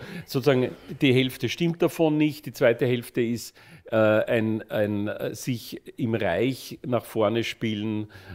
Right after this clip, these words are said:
äh, äh, also sozusagen mehr Bedeutung sich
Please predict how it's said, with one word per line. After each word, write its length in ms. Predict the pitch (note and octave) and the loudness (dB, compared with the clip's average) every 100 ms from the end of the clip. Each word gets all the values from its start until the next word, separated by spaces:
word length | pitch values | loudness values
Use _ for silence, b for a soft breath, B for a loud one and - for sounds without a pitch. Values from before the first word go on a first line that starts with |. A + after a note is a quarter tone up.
| B | B
äh, 60 | G2+ | 0
äh, 1400 | G2+ G2 G2 F#2+ F#2+ G#2 - F#2+ G2 F#2 - - A2+ - - | 2 4 4 4 2 -2 -6 -6 -4 -6 -8 -10 -10 -10 -10
also 400 | - G2 G2 B1+ - E2 | -8 -6 -6 -8 -16 -18
sozusagen 440 | - G#2 G#2 G#2 | -10 -4 -4 -4
mehr 400 | - A#2 G2+ A#2 | -6 -6 0 2
Bedeutung 560 | B2+ A#2+ G2+ F#2+ A#2 A#2+ | 2 2 4 4 2 -6
sich 260 | - A#2+ | -8 -14